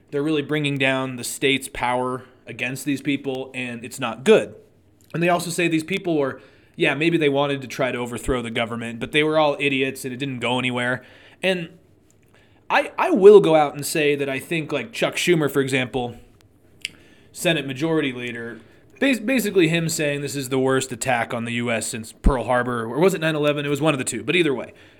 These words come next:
that's, that's a little too far. It, it wasn't that, let's be honest. But then also the other people saying, like, this wasn't really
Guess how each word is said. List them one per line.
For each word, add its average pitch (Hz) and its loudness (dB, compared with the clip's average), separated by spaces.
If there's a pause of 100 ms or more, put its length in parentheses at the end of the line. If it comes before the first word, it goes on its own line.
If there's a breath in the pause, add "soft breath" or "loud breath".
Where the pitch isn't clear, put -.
(140)
that's, 196 0
that's 202 -2
a 185 0
little 156 -2
too - -8
far. - -14
It, 170 -6
it 170 4
wasn't 139 -2
that, - -10
let's 139 -2
be 113 -8
honest. - -18 (520 loud breath)
But 185 -4
then 220 4
also 185 4
the 160 0
other 160 2
people 143 -4
saying, 139 -4
like, 127 -8
this 110 -6
wasn't 127 -6
really 117 -8